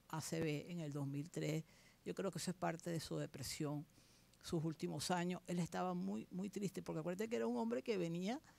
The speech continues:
de estar al lado de grandes hombres como Rómulo Betancourt, como Raúl Leoni, un hombre que peleó en su, en la dictadura, un hombre que se tuvo que ir y pasar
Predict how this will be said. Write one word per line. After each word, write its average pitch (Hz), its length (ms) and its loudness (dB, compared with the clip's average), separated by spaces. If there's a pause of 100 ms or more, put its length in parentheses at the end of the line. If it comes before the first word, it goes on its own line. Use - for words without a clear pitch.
(320)
de 170 160 -2
estar 160 340 2
al 208 160 2
lado 214 240 4
de 233 100 4
grandes 175 420 2
hombres 185 320 0
como 170 260 0
Rómulo 175 300 2
Betancourt, 170 680 -2
como 165 200 0
Raúl 156 300 2
Leoni, 190 360 4 (460)
un 175 160 -2
hombre 214 180 4
que 233 140 2
peleó 170 580 8
en 190 60 4
su, 170 240 0
en 165 160 -2
la 156 100 0
dictadura, 170 460 2
un 175 100 0
hombre 165 220 0
que 196 100 0
se 180 120 0
tuvo 175 240 2
que 190 120 -4
ir 233 220 2
y 233 80 -2
pasar 170 400 -2